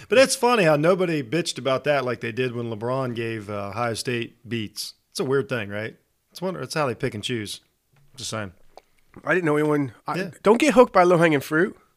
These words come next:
Speaker 1: Well, I'm just saying. It's weird. It's a
Speaker 2: I
Speaker 1: weird
Speaker 2: don't,
Speaker 1: thing.
Speaker 2: did someone, did that happen?
Speaker 1: Yeah.
Speaker 2: When did he give him beats?
Speaker 1: Uh, he gave him beats or did he give him, well, I think he gave him beats. Yeah. When they went to the, at the bowl game, Peach Bowl.
Speaker 2: Oh, really?
Speaker 1: Yeah.
Speaker 2: I didn't know
Speaker 1: He was
Speaker 2: that.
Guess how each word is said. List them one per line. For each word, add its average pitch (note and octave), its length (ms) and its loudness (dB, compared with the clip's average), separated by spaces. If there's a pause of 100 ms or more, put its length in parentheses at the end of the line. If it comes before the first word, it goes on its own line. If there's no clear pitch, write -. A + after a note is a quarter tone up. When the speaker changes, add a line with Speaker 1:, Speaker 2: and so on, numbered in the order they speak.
(160)
Speaker 1:
Well, F#3 280 -14
I'm G3 160 -6
just F3+ 140 -4
saying. G#3 220 0
It's A#2 140 -8
weird. D3+ 300 0 (640)
It's - 80 -16
a E3+ 40 -8
Speaker 2:
I - 20 -4
Speaker 1:
weird F3 120 4
Speaker 2:
don't, F3 120 4
Speaker 1:
thing. E3 80 -2
Speaker 2:
did D#3 80 2
someone, C4 220 8 (100)
did D3+ 100 -6
that G3 160 8
happen? A#3+ 380 0 (140)
Speaker 1:
Yeah. G3+ 200 -4 (160)
Speaker 2:
When G#3 140 8
did A#3+ 80 4
he A#3 60 0
give A3 140 2
him G#3 120 0
beats? G3 500 -8
Speaker 1:
Uh, D3+ 160 4
he D3+ 80 4
gave F#3 120 0
him A#2+ 40 -8
beats D#3+ 240 -4
or C3+ 60 -8
did B2 60 -8
he C3 40 -10
give A#2+ 140 -10
him, G#2+ 60 -10
well, G#2+ 100 -6
I B2 60 -6
think A3 140 -6
he D#3 60 -8
gave A2 140 -6
him F#2+ 80 -12
beats. A2+ 400 -10
Yeah. G#2 220 -8 (200)
When A3+ 100 -6
they D#3 60 0
went C#3 160 -2
to C3 60 -4
the, G#2 280 -8
at E3 120 -8
the - 40 -14
bowl A2+ 160 -8
game, A2 280 -16
Peach - 200 -10
Bowl. A#2+ 180 -14 (440)
Speaker 2:
Oh, A#3 140 6
really? F3 440 2
Speaker 1:
Yeah. F#3 100 -8 (120)
Speaker 2:
I - 80 -8
didn't A#2+ 160 -4
know C#3 80 -4
Speaker 1:
He D3 60 0
was C3+ 100 0
Speaker 2:
that. B2+ 60 2